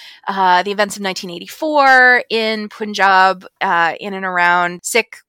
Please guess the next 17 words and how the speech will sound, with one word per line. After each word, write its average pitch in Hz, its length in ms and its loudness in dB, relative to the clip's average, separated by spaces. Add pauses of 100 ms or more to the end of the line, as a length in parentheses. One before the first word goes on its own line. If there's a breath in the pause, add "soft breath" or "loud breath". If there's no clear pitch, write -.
armed 208 320 -2
uprising 170 800 -2
and 170 440 -10
attempts 180 460 -8
to 180 100 -4
claim 202 280 -6
a 156 60 -4
homeland. 170 520 -8
It's - 360 -10
really 190 360 -8
important, 165 520 -8
and 156 400 -6 (840 soft breath)
it 180 120 -8
is 175 220 -6
a 180 120 -6
space - 640 -10
that 233 420 0